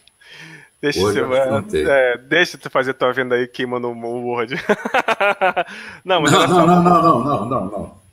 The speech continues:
Speaker 2: Não, não, não tô queimando, não. É, é, mas é a expressão regular, eu acho. Também não tenho certeza, não.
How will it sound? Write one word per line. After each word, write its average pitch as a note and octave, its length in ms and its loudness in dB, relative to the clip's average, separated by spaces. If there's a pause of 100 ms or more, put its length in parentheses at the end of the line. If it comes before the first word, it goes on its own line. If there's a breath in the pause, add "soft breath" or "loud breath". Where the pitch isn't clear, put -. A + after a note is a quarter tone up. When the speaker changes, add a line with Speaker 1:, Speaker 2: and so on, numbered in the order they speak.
Speaker 2:
Não, E2+ 220 -18
não, B2 220 -8
não C3+ 160 -10
tô C#3 120 0
queimando, F#2 380 0
não. D#2+ 220 -4
É, F2 400 2
é, - 20 -2 (100)
mas G2+ 180 0
é C3 40 4
a - 20 6
expressão C#3+ 400 0
regular, D#3 380 4
eu B2 40 4
acho. - 300 -8
Também A#2 240 -2
não C#3+ 120 -2
tenho D3 160 -2
certeza, B2+ 560 -2
não. D#2+ 180 -12